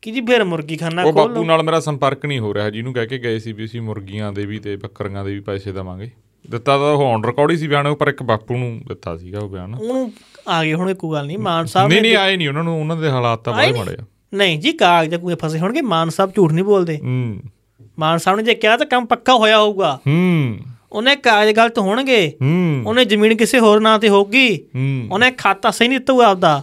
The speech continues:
Speaker 2: ਇੱਕ ਖਬਰ ਜਾਂਦੇ ਜਾਂਦੇ ਇਹ ਵੀ ਦੇ ਦਈਏ, ਪੰਜਾਬ ਦੇ ਵਿੱਚ ਇੱਕ ਹੋਰ ਛੋਟਾ ਜਿਹਾ ਧਰਨਾ ਚੱਲ ਰਿਹਾ ਹੈਗਾ ਇੱਧਰ ਬੱਲੂਆਣੇ ਟੋਲ ਪਲਾਜ਼ੇ ਦੇ ਉੱਤੇ,
Speaker 1: ਹਾਂ।
Speaker 2: ਜਿੱਥੇ ਉਹ ਗੜੇਮਾਰੀ ਨਾਲ ਫਸਲਾਂ ਖਰਾਬ ਹੋਈਆਂ ਸੀ, ਉਹਦੇ ਬਾਰੇ ਕਿਸੇ ਨੂੰ ਜਾਣਕਾਰੀ ਹੈ ਨਹੀਂ ਉਵੇਂ, ਖਬਰਾਂ
Speaker 1: ਹੂੰ।
Speaker 2: ਸੁਰਖੀਆਂ ਦੇ ਵਿੱਚ ਹੈ ਨਹੀਂ, ਉਹ ਦੱਸ ਦਈਏ।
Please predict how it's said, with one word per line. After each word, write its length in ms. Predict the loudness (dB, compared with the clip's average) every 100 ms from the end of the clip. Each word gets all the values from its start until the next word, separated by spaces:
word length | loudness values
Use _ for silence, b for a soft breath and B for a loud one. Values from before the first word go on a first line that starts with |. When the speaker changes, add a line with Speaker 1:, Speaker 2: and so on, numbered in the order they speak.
| -2
Speaker 2:
ਇੱਕ 400 | -4 0 2 2
ਖਬਰ 260 | 4 4 4
ਜਾਂਦੇ 280 | 2 4 2
ਜਾਂਦੇ 240 | 2 0
ਇਹ 60 | 0
ਵੀ 100 | 0
ਦੇ 120 | 0
ਦਈਏ, 160 | -2 -4
ਪੰਜਾਬ 360 | 0 0 2
ਦੇ 100 | 2
ਵਿੱਚ 160 | 0 -2
ਇੱਕ 160 | -2
ਹੋਰ 300 | 0 2 2
ਛੋਟਾ 300 | 0 -2 2
ਜਿਹਾ 120 | 2 2
ਧਰਨਾ 320 | 2 2 2
ਚੱਲ 220 | 2 2
ਰਿਹਾ 200 | 0 -2
ਹੈਗਾ 220 | -4 -8 -14 _ _ _ _ _ -6 -2
ਇੱਧਰ 180 | 0
ਬੱਲੂਆਣੇ 540 | 2 2 4 2 2 0
ਟੋਲ 260 | -2 -2
ਪਲਾਜ਼ੇ 300 | -4 -6 -6
ਦੇ 80 | -12
ਉੱਤੇ, 200 | -12 -6
Speaker 1:
ਹਾਂ। 220 | 0 2
Speaker 2:
ਜਿੱਥੇ 100 | 2
ਉਹ 320 | 2 2 0 0
ਗੜੇਮਾਰੀ 420 | 2 4 2 0
ਨਾਲ 180 | -2 -4
ਫਸਲਾਂ 360 | -4 -4 -4 -4
ਖਰਾਬ 280 | -4 -6
ਹੋਈਆਂ 200 | -8 -12
ਸੀ, 140 | -8 -4
ਉਹਦੇ 140 | -2
ਬਾਰੇ 220 | 0 0
ਕਿਸੇ 260 | -2 -8 -8
ਨੂੰ 120 | -6
ਜਾਣਕਾਰੀ 640 | -6 -6 -6 -6 -4 -6 -4
ਹੈ 160 | 0 0
ਨਹੀਂ 160 | -2 -6
ਉਵੇਂ, 240 | -10 -10
ਖਬਰਾਂ 300 | -2 2 2
Speaker 1:
ਹੂੰ। 60 | 2
Speaker 2:
ਸੁਰਖੀਆਂ 440 | 0 0 2 4
ਦੇ 60 | 4
ਵਿੱਚ 180 | 2 -2
ਹੈ 160 | -2
ਨਹੀਂ, 120 | -4 -6 b b 0
ਉਹ 140 | 2
ਦੱਸ 180 | 4 0
ਦਈਏ। 220 | -4 -12